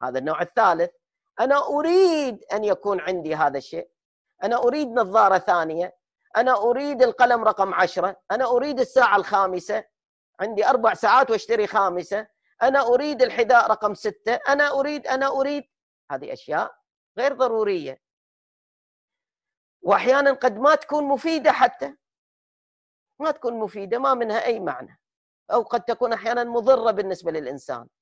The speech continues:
ولكن هو يحب أن تكون عنده. فحين ذاك مثل هذه الأشياء على الإنسان أن يفكر، هل من الصحيح أن يشتريها؟ طبعا لا.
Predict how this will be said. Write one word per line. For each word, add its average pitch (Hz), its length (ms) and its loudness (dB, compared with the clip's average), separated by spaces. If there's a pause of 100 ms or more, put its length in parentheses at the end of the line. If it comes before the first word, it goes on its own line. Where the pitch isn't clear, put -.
(380)
ولكن 214 360 0
هو 233 140 2
يحب 220 360 0
أن 220 140 -4
تكون 202 340 -6
عنده. 143 480 -6 (600)
فحين 143 300 -8
ذاك 156 360 0
مثل 143 220 -8
هذه 135 200 -4
الأشياء 151 640 -6 (720)
على 139 140 -4
الإنسان 120 540 -12
أن - 160 -16
يفكر، 160 500 -6 (540)
هل 135 140 -6
من 147 120 -6
الصحيح 160 460 -8
أن 170 100 -8
يشتريها؟ 190 680 -6 (340)
طبعا 104 220 -18
لا. - 240 -20